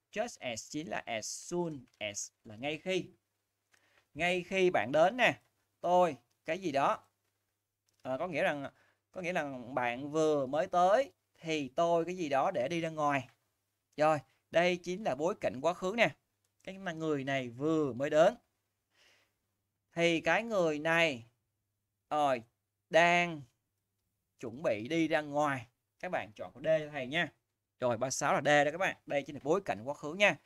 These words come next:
Bỏ đi cái hiện, cái nào mà hiện tại bỏ đi hết các bạn. Bởi vì đây là bối cảnh quá khứ, bỏ đi hết. Và đây là một cái,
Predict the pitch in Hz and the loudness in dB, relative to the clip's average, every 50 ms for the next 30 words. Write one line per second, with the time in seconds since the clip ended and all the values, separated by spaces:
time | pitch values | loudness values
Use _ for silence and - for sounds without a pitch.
0 | _ _ _ _ _ _ _ - 120 104 101 117 151 185 190 175 156 175 180 147 | _ _ _ _ _ _ _ -2 0 0 2 0 2 4 4 4 4 2 -2 -6
1 | 123 123 - - 175 196 196 175 151 135 123 120 113 117 123 110 117 127 - 135 | -6 -8 -6 -4 -4 -2 0 0 0 0 0 -2 -4 -8 -8 -10 -10 -6 -6 -6
2 | 104 98 110 117 104 101 127 - 151 156 170 190 220 220 214 220 214 160 - - | -4 -4 -8 -8 -6 -8 -8 -8 -8 -8 -4 -4 -4 -4 -2 -2 -2 -2 -2 -4
3 | - 117 135 135 117 135 143 127 110 131 147 175 220 226 - 120 92 107 117 131 | -10 -14 -12 -8 -6 -6 -6 -4 -4 -2 -2 -2 -2 -2 -6 -6 -6 -6 -6 -6
4 | 147 151 - 151 156 185 220 220 _ _ _ - 82 98 117 120 139 160 196 214 | -6 -6 -6 -6 -4 -4 -4 -6 _ _ _ -12 -10 -10 -10 -8 -4 -2 -2 -2
5 | - _ _ _ _ _ _ _ _ _ _ _ _ _ - - 110 131 147 151 | -4 _ _ _ _ _ _ _ _ _ _ _ _ _ -12 -8 -4 0 2 2
6 | 156 156 151 147 135 127 123 120 117 - - 139 139 147 160 190 233 - | 2 2 2 2 0 2 0 -2 -2 -2 -2 0 2 4 4 4 2 0